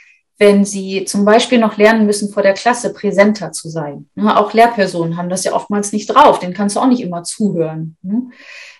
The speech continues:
Ähm, und ein heißer Tipp ist, nimm deine Sprachnachrichten künftig mit etwas mehr Achtsamkeit auf. Dass du dir echt überlegst, ne, bevor du deiner besten Freundin jetzt hier was draufquatscht, bla, bla, bla, ach, da kommt grad ein Auto, d, d, d.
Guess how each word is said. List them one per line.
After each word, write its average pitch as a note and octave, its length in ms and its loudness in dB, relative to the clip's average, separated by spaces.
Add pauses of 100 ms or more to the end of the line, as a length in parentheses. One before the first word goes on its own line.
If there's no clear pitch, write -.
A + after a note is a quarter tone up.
(140)
Ähm, G#3+ 420 8
und G#3+ 120 2
ein C4+ 240 6
heißer C#4 320 4
Tipp E4 300 -2
ist, - 540 -2
nimm A#3+ 240 6
deine G#3+ 200 6
Sprachnachrichten E3+ 1200 -2 (320)
künftig F#3 720 -2
mit G3 220 -6
etwas G3 420 0
mehr F#3 420 2
Achtsamkeit F3 760 -6
auf. D#3+ 380 -10 (400)
Dass G3+ 180 -2
du G#3+ 80 0
dir G#3 160 2
echt D4+ 240 2
überlegst, C4+ 720 2
ne, A#3+ 200 0
bevor B3 320 0
du C#4 80 4
deiner A3 240 4
besten G#3 260 -2
Freundin A3+ 400 4
jetzt G3+ 140 -2
hier B3+ 120 0
was C#4 140 4
draufquatscht, G3 720 2
bla, D4+ 420 8
bla, A#3 480 8
bla, G#3 560 2
ach, C#4 180 0
da A#3 120 -4
kommt A#3+ 240 -10
grad F#3+ 180 -4
ein G3 80 -12
Auto, B3+ 600 6
d, B3 320 4
d, A3 100 -4
d. A3+ 160 4